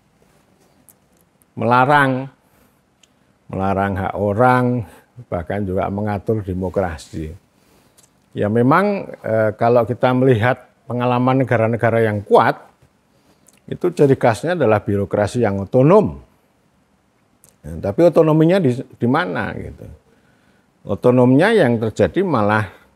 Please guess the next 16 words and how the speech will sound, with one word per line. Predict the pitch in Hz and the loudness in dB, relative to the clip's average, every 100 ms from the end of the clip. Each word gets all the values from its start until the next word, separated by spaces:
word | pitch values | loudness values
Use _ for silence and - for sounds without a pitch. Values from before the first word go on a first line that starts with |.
| _ _ | _ _
dia | - 90 107 170 196 180 _ | -6 0 2 2 -2 -10 _
<laughs> | - 92 113 | -6 -2 -2
itu | - 165 | -2 -4
menguasai | 165 107 101 98 98 92 104 95 110 151 156 _ _ _ _ _ _ _ _ _ _ _ _ _ | -2 -2 -2 0 -2 -2 -4 -2 -2 -2 -6 _ _ _ _ _ _ _ _ _ _ _ _ _
demokrasi. | - 92 95 - 110 - 101 82 - _ _ _ _ _ _ _ _ - _ _ _ _ _ _ | -10 -6 -4 -2 -2 -4 -10 -10 -12 _ _ _ _ _ _ _ _ -20 _ _ _ _ _ _
Cara | - 101 113 | -4 0 0
berpikir | - 101 92 98 113 | 0 -4 -2 2 2
mereka | 110 107 101 - 104 | 2 0 0 0 0
itu | 95 - 170 196 185 | 0 0 2 2 0
berbeda | - 87 92 82 104 139 | -6 -4 -4 -2 0 0
dengan | 117 90 90 110 143 - _ _ - | 0 -4 -4 -2 -4 -8 _ _ -6
cara | 85 85 | -4 -2
pikir | 87 85 - 104 120 135 151 _ _ _ _ _ _ _ _ _ _ _ - | -4 -6 -4 2 4 4 -2 _ _ _ _ _ _ _ _ _ _ _ -14
atau | 76 87 92 | -8 -4 -2
kehendak | - 90 85 76 69 | -2 -2 -2 -4 -4
rakyat. | 82 - - 73 | -6 -8 -10 -12